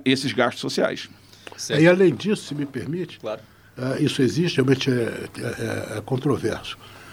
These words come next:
Speaker 3: mas tem a pejotização. Quer dizer, você tem hoje, eh, você tá pejotizando, eu tenho sabido, to-, a, chefe, mestre de obra tá pejotizado. Então, ah, e abaixo de me-, pe-, pedreiro tá
Speaker 1: Eletricista, eu
Speaker 3: também.
Speaker 1: tava falando pra ele esse
Speaker 3: Eletricista.
Speaker 1: exemplo lá no
Speaker 3: Então,
Speaker 1: o, o
Speaker 3: quer dizer,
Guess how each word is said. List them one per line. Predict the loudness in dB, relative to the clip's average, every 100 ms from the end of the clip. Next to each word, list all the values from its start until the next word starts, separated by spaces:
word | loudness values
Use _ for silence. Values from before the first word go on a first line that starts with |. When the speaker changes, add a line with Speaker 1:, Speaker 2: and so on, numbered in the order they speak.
| -4
Speaker 3:
mas | 4 4
tem | 8 8
a | 8
pejotização. | 10 10 10 6 2 4 4 4 2 -12 -20 -20 -20 -20 -10
Quer | -4
dizer, | 0 -2 -4 -20 -8
você | -2 2 2
tem | 6 8
hoje, | 10 8 6 4
eh, | 4 4 0 0
você | 0 -2
tá | 0 2
pejotizando, | 4 4 4 4 4 4 4
eu | 2
tenho | 0 0
sabido, | 0 -4 0 -2 -4 -2
to-, | 0
a, | 0 -4 -8 -16 -20 -10 -2
chefe, | 4 4 2 -8 2
mestre | 6 6 4
de | 8 12
obra | 12 10 6
tá | -4 -6
pejotizado. | 0 2 2 0 -4 -4 -8 -14 -20 -20 -16 -14 -12 -12
Então, | 4 6 6 2 -16 -20 -6
ah, | 0 4 6
e |
abaixo | 6 8 8 8 4
de | 2
me-, | 2 0
pe-, | 4 6 8
pedreiro | 8 6 8 8 8
tá | 4 0
Speaker 1:
Eletricista, | 2 2 0 -2 -2 -4
eu | 0
Speaker 3:
também. | 4 8
Speaker 1:
tava |
falando | 6 6
pra | 6
ele | 6
esse | 4
Speaker 3:
Eletricista. | 0 0 -2
Speaker 1:
exemplo |
lá | -2
no | 2
Speaker 3:
Então, | 6 6
Speaker 1:
o, | 4 -2 0
o | 0
Speaker 3:
quer |
dizer, | 2 2